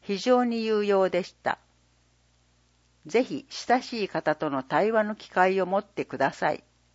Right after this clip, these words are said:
山川修一さん、常陽地域包括支援センター。民生委員や特別養護老人ホームの職員に向け、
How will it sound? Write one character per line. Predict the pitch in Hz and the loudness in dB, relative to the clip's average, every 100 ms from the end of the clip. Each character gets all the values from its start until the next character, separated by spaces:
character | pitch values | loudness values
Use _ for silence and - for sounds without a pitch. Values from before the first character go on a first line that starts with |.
| _ _ _ _ _ _ _ _ _ _ - | _ _ _ _ _ _ _ _ _ _ -2
山 | 165 240 277 | 0 2 2
川 | 196 151 | 4 4
修 | 143 - 151 165 | 2 -4 -4 -4
一 | 175 - | -6 -12
さ | - - 139 | -10 -4 -4
ん、 | 127 - _ _ _ _ _ - | -6 -14 _ _ _ _ _ -18
常 | 156 208 233 233 | -4 2 4 4
陽 | 214 202 185 - - | 4 4 2 0 -8
地 | - 262 | -6 -4
域 | 202 156 | -4 -6
包 | 147 170 196 | -2 0 2
括 | 196 190 - | 0 -2 -6
支 | - 185 | -6 -2
援 | 196 202 | -2 -4
セ | - 180 | -4 -4
ン | 160 | -4
タ | - - - - 147 _ | -6 -2 0 -2 -6 _
ー。 | _ _ _ _ _ _ _ _ _ - | _ _ _ _ _ _ _ _ _ -8
民 | 202 254 | -2 -2
生 | 254 254 233 | 0 2 2
委 | 214 | 2
員 | 226 214 165 135 | -4 -4 -4 -2
や | 120 - | -4 -4
特 | 185 - | -6 -2
別 | 240 240 - | 0 0 0
養 | 214 202 202 | 2 4 4
護 | 185 190 | 4 4
老 | 196 196 | 4 4
人 | 196 196 196 | 2 -4 -6
ホ | - 208 175 | -2 0 0
ー | |
ム | 147 | -2
の | 127 | -4
職 | - 226 - | -4 -6 -2
員 | 165 135 120 | -2 0 -4
に | 117 | -6
向 | 117 | -8
け、 | - 123 | -2 -2